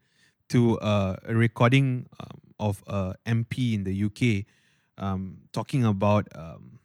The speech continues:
a bill passed by Parliament. And I just thought it was quite interesting, and it kind of captured the seriousness or gravitas of the situation that we're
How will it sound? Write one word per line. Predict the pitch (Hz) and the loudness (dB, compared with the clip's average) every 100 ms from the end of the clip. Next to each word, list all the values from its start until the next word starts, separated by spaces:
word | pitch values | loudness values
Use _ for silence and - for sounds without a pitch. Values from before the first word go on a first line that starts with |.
| _ _ | _ _
a | - | -12
bill | 104 123 123 113 117 - | 2 4 6 4 -2 -4
passed | 117 113 - | -2 -2 -4
by | 95 | -10
Parliament. | 95 - 101 107 107 98 - _ _ _ _ | -10 -8 -4 0 0 0 -6 _ _ _ _
And | - 107 107 104 | -2 2 2 0
I | - 120 123 123 | 0 4 4 2
just | 175 - _ _ | -2 -4 _ _
thought | - 156 | 4 4
it | |
was | 113 101 98 - | 4 2 0 -4
quite | 175 165 | -4 0
interesting, | 120 113 120 - 139 123 | 2 2 -2 0 0 2
and | 101 | 0
it | 101 | -2
kind | - 202 | 2 4
of | 143 95 - _ _ _ _ _ _ _ _ _ - | 4 2 -8 _ _ _ _ _ _ _ _ _ -6
captured | 147 151 - 180 165 _ _ _ _ _ | -2 -2 6 6 6 _ _ _ _ _
the | - 104 98 90 - _ _ _ _ | -2 2 2 0 -6 _ _ _ _
seriousness | - - 151 156 165 160 160 147 | -10 0 8 10 10 6 2 2
or | 107 | 2
gravitas | 90 107 120 135 123 | -2 0 2 2 2
of | 98 | -2
the | 95 | -8
situation | - 123 127 113 104 110 | -8 -4 0 0 -2 -8
that | 92 | -8
we're | 95 | -10